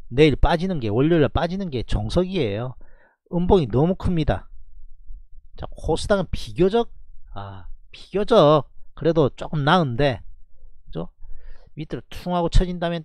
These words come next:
또 여기 박스권 이천십가, 아, 이천육십 안에서 또 왔다 갔다 할 가능성 좀 있어 보인다.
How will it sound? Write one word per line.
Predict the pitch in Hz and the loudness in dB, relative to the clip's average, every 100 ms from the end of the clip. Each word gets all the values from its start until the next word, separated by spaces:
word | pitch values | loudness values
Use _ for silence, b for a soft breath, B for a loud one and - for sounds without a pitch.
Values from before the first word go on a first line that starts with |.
| - | -8
또 | - 214 233 185 | -6 -4 0 2
여기 | 196 180 | 0 -2
박스권 | 185 175 - 156 120 b b - | -4 -2 -2 -2 -2 b b -10
이천십가, | 127 - 180 156 165 - 160 123 - - - - - - | -8 2 2 2 -6 0 2 2 -2 -16 -20 -20 -16 -10
아, | 101 101 | -8 -6
이천육십 | 101 120 - 160 143 135 170 - 170 | -6 -6 0 2 2 0 -2 -4 -4
안에서 | 165 165 151 | -2 0 0
또 | - - | 0 -6
왔다 | - - - - | -6 -6 -4 -6
갔다 | - - - - _ _ - | -6 -8 -8 -14 _ _ -18
할 | - 170 | -4 -4
가능성 | - 120 139 147 | -2 -4 -6 -6
좀 | - 123 | -8 -8
있어 | 180 - 156 | -4 -2 0
보인다. | 117 113 101 101 | -2 -6 -8 -12